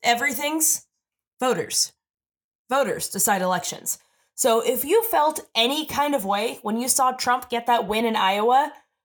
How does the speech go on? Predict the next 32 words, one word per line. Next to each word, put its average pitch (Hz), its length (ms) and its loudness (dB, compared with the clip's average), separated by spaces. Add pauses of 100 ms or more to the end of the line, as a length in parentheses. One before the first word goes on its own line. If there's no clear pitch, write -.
(340)
do 320 180 0
me 330 140 2
a 285 40 2
favor, 175 480 -2
my 185 120 0
friend, 180 360 -2
and 196 160 -4
double 226 260 2
check 208 340 -2
that 190 220 -2
voter 180 220 -2
registration. 165 760 -10 (440)
Because 254 320 2
the 269 240 -6 (120)
only 311 600 0 (640)
thing 208 240 -2 (840)
Iowa 247 380 2
changed - 540 -4 (920)
is 196 160 -8
renewing 220 460 2
our 226 240 4
drive 170 440 -4
to 190 100 -10
make 208 160 -4
sure - 320 -6 (280)
that 185 200 -10
that 214 260 0
guy 349 320 2 (460)
never 202 560 -2 (240)
gets 185 160 -4
elected 185 340 -4
again. - 280 -12